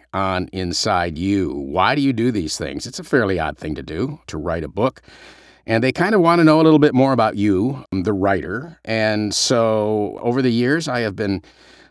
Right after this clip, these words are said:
writing these short essays to take on the road. And they've just accrued over the years. There's just been a, a process of accretion. Some have been, like my Imagining Jenny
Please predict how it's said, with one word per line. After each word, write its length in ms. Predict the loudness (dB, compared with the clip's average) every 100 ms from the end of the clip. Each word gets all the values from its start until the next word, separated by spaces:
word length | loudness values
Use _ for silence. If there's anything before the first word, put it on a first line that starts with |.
| -4
writing 580 | 0 2 2 0 -2 -2
these 500 | -2 -2 -4 -4 -6
short 320 | -2 -2 0
essays 520 | 0 -2 -2 -2 -4 -6
to 100 | -6
take 360 | -4 -4 -4 -10 -4
on 240 | -2 -2
the 80 | -4
road. 540 | -2 -2 0 -2 -2 -6 -20 -20 -20 -20 _ -2
And 160 | 0 2
they've 140 | 4
just 280 | 4 2 0
accrued 600 | -4 2 2 4 2 0 -16 -10
over 220 | -4 0
the 80 | 2
years. 580 | 4 4 2 -4 -14 -16 -10
There's 160 | -8
just 200 | -8 -8
been 140 | -6 -6
a, 100 | -6 -10 -20 -20 -12
a 80 | -6
process 480 | 0 0 0 -2 -4
of 100 | -4
accretion. 720 | -4 0 2 2 2 0 -2 _ _ _ _ -6
Some 440 | -2 2 2 2
have 420 | 0 -2 -2 -6
been, 720 | -2 0 2 0 0 -2 -4
like 400 | -2 -2 -4 -10 -20 -20 -12
my 300 | -4 -2 -2
Imagining 880 | -2 -2 0 0 -2 -2 -2 -4 -6 -10 -6
Jenny 600 | -2 0 0 -2 -4